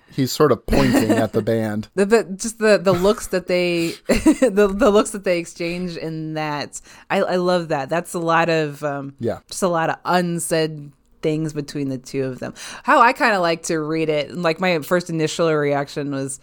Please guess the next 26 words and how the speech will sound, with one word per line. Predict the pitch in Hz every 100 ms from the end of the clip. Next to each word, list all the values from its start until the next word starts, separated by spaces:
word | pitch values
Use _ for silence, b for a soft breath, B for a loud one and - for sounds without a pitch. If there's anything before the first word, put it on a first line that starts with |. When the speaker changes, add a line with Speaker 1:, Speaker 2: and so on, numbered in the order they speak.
| -
Speaker 2:
that | 151 160 156
this | 160 160
was | 165 151 135 - - - -
still | - - 180 160 151
kind | - 156
of | 147 143 - -
the | 147 147
end | 143 151 175 - _
for | 180 175 175 -
Andrew. | 180 185 190 202 - -
Like, | 147
he | - 185
just | 160 151
Speaker 1:
Yeah. | 165
Speaker 2:
needed | 156 156
this, | 147 143 - - - -
like, | 131 -
he | 180
probably | - 170 151
wasn't | 147 156 135
gonna | 139 139
be, | 131 143
be | 135
playing | - 139 127 135 -
after | 143 131
this. | 127 - -